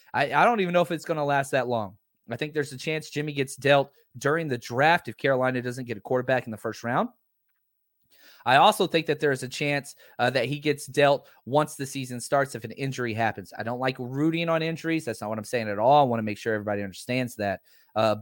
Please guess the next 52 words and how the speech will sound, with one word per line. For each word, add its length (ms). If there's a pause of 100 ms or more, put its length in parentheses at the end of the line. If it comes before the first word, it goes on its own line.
(140)
but 340
it 120
is 120
a 60
reality 480
in 60
football, 400
hundred 200
percent 280
injury 340
rate. 300 (260)
If 100
that 200
happens 420
to 140
a 60
playoff 340
caliber 340
team, 340 (280)
that's 320
where 100
he 140
will 100
be 140
dealt. 280 (360)
And, 520 (280)
eh, 140 (100)
but 120
yeah, 320
the 140
one 160
thing 160
I 40
will 180
say, 220
Lax, 340
is, 180 (380)
yeah, 160
there's 180
a 60
possibility 520
he's 160
on 120
this 120
team 140
for 160
a 20
while. 220
Now, 120
if 100
he 160
is, 340